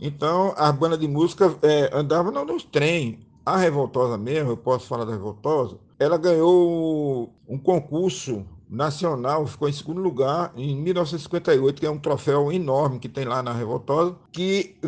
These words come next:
é, esse troféu veio no trem, junto com a banda. Chegando na estação,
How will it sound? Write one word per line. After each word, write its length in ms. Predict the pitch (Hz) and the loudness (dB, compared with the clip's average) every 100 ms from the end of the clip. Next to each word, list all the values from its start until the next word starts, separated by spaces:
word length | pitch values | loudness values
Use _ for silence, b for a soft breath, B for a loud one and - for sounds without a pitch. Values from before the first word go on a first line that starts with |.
| 123 - | -4 4
é, 220 | 156 151 165 | 4 6 2
esse 180 | 151 - | 0 4
troféu 380 | 185 143 190 | 2 4 4
veio 200 | 165 185 | 6 6
no 100 | 196 | 6
trem, 460 | 175 - 147 147 156 | 0 0 2 0 -2
junto 360 | 131 107 147 - | -6 -6 -6 -6
com 160 | - 165 | -4 -2
a 100 | 151 | 0
banda. 520 | 117 131 135 117 101 104 | 0 0 -2 -4 -4 -12
Chegando 460 | - - 151 160 165 | -6 0 2 2 2
na 120 | 180 | 2
estação, 880 | 185 - 175 135 - 127 143 190 311 | 2 4 2 2 -2 -2 -2 -4 -8